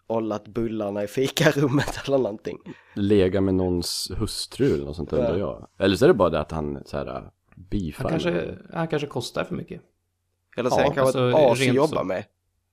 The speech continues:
Speaker 1: Han kanske
Speaker 2: Ja,
Speaker 1: blivit
Speaker 2: kanske.
Speaker 1: lite hög på sig själv med tanke på att, som du säger, han är det enda namnet man känner igen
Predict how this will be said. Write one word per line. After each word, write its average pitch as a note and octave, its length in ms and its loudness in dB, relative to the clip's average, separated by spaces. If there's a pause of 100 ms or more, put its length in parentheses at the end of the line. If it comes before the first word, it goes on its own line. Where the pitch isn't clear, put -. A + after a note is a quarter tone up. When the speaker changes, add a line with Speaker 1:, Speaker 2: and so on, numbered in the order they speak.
(1040)
Speaker 1:
Han E3+ 180 4
kanske D#3 200 6
Speaker 2:
Ja, D3 60 2
Speaker 1:
blivit D3+ 200 2
Speaker 2:
kanske. A2+ 160 -6
Speaker 1:
lite C#3+ 240 0
hög C3 340 2
på C3+ 100 -4
sig C#3 140 2
själv A#2+ 360 0
med C3 140 -2
tanke C#3 240 2
på - 100 2
att, B2 120 -2
som C3+ 200 0
du B2 60 -8
säger, A#2+ 380 2
han C3+ 240 2
är C3+ 80 4
det C3+ 180 2
enda C3+ 260 4
namnet B2+ 380 0
man B2 160 0
känner B2+ 320 0
igen A2+ 340 -2